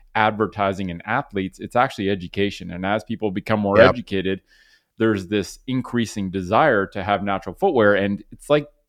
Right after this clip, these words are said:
Speaker 1: once you go to natural footwear, no one goes to natural shoes and goes back to shoes that destroy their feet. It's just, it's like a one-way ticket,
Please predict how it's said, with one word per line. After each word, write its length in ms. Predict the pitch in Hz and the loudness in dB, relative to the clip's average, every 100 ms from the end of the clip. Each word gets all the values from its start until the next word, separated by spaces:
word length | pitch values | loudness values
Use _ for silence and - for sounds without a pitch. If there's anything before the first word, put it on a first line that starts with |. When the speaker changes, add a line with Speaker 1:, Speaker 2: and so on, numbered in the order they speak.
| _ | _
Speaker 1:
once 300 | 127 214 - | -2 -2 -4
you 60 | 135 | 2
go 240 | 127 170 | 4 6
to 40 | |
natural 360 | 165 156 156 160 | 4 0 -2 -4
footwear, 500 | - 165 170 170 151 113 | -4 0 2 0 -2 0
no 180 | 123 226 | 4 4
one 220 | 180 156 | 4 4
goes 280 | 143 170 165 | 2 2 -2
to 120 | 127 | 0
natural 380 | 120 123 123 107 | 0 0 -4 -6
shoes 340 | - 101 92 | -4 -4 -2
and 220 | 107 101 | -4 0
goes 200 | 113 107 | 2 2
back 460 | 92 113 107 117 - | 2 2 2 0 -8
to 80 | 107 | -6
shoes 300 | 117 110 95 | -2 0 0
that 120 | 85 | -2
destroy 360 | 98 - 101 | -4 -2 -2
their 100 | 90 | -2
feet. 260 | - 98 - - - - | -4 -10 -10 -18 -20 -6
It's 160 | 113 - | -6 0
just, 120 | 147 143 | 0 0
it's 120 | 135 | 2
like 120 | 143 | 4
a 60 | 113 | 6
one-way 680 | 113 175 151 147 151 123 98 | 6 4 6 6 6 6 -2
ticket, 320 | - 143 107 | -2 -2 -2